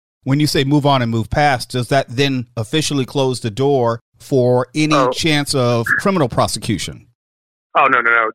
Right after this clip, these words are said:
Speaker 2: See, that's a whole separate other issue, and that's what everyone stressed today, that there still remains two separate open investigations. The Attorney General for the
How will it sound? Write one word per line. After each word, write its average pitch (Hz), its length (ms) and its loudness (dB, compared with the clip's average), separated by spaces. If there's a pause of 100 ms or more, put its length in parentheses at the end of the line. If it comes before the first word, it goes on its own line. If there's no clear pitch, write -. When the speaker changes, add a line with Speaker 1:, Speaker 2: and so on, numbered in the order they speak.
(160)
Speaker 2:
See, 143 80 2
that's 143 220 2
a 143 60 2
whole 143 160 0 (120)
separate 110 360 -2
other 143 200 2
issue, 120 360 -2
and 120 120 -2
that's 139 160 2
what - 140 0
everyone 127 220 -2 (120)
stressed - 360 -6
today, 127 320 2
that 107 200 0 (520)
there 131 120 2 (120)
still 139 200 0
remains 123 480 0 (440)
two 220 80 0 (140)
separate 131 300 0
open 123 160 -6
investigations. 117 880 -2 (220)
The 120 180 2
Attorney 156 400 0
General 135 360 2
for - 40 -6
the 120 120 -6